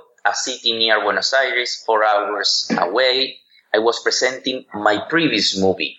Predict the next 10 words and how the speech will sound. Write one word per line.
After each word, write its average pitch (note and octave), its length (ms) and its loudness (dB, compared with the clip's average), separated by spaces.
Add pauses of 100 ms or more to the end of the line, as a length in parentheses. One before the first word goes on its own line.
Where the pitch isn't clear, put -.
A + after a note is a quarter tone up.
Humano. G2 500 2 (680)
And A2+ 220 0
what C3+ 200 2 (120)
happened D#3+ 420 0
is C3 320 -8
that G#2+ 180 2 (440)
in A#2 160 -4
the G#2+ 120 4
audience D3 840 0
was B2 320 2